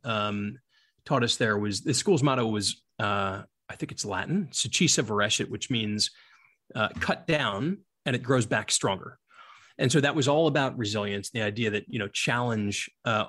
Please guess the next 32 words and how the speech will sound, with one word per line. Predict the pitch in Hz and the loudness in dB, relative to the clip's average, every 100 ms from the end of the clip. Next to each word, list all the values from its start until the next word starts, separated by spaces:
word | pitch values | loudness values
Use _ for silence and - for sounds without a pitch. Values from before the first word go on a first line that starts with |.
| - | 0
always | 123 117 120 110 | 2 4 2 0
makes | 104 104 - | 0 -2 -2
us | 104 | -4
better. | - 101 - - _ - | -2 -4 -4 -12 _ 0
And | 139 | 4
so | 170 143 - | 6 4 2
those, | 123 165 320 - | 0 4 6 6
I | 143 | 4
think, | - 127 110 | 0 -2 -2
are | 110 | -4
sort | 107 - 131 | -4 -2 -2
of, | 110 | -2
like, | 107 | -4
philosophical | - 160 160 - 127 120 127 107 | -4 -2 0 2 2 0 -2 -6
foundations | - 107 101 101 110 - 107 | -2 -2 0 0 0 0 -4
for | - 101 | -4 -4
me | 98 98 | -4 -4
and | 98 | -2
how | 101 | -2
I | 98 | -2
go | 98 95 | -2 -4
about | 95 98 | -4 -4
my | 95 92 90 - | -6 -8 -10 -12
work | 104 127 139 | -6 -6 -4
and, | 104 95 95 - | -6 -6 -8 -4
you | - | -2
know, | - - | -2 -8
I | - | -10
think | 131 120 | -8 -4
even | 104 92 | -4 -4
my | 87 | -2
life. | 120 117 - | -2 -2 -4